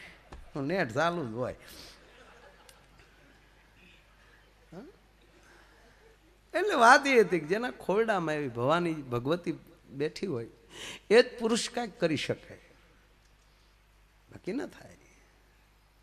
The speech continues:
રાજભા દેવાય બોદર ચિઠ્ઠી લખી કે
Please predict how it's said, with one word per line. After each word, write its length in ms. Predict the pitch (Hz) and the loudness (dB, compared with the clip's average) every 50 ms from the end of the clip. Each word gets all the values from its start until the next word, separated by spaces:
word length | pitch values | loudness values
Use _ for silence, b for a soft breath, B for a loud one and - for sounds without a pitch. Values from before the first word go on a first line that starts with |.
| _ - - - _ - - - _ _ - _ _ _ _ - | _ -20 -20 -20 _ -20 -20 -20 _ _ -20 _ _ _ _ -8
રાજભા 280 | 120 139 180 190 214 - | -6 -6 -6 -6 -8 -8
દેવાય 340 | 151 139 143 147 170 190 196 | -4 -2 0 2 4 4 2
બોદર 760 | 180 180 160 143 143 143 156 170 180 180 175 165 151 - - - - - - - - - - - - - - - - - | 2 -4 -10 -8 -8 -4 0 2 2 2 2 -2 -8 -16 -20 -20 -20 -20 -20 -20 -20 -20 -20 -20 -20 -20 -20 -20 -6 -4
ચિઠ્ઠી 280 | 160 165 165 - 269 | -4 -4 -2 -4 -4
લખી 380 | 262 202 135 - - 127 117 110 | -2 -2 -4 -4 -6 -8 -8 -10
કે 240 | - - - - | -10 -16 -20 -20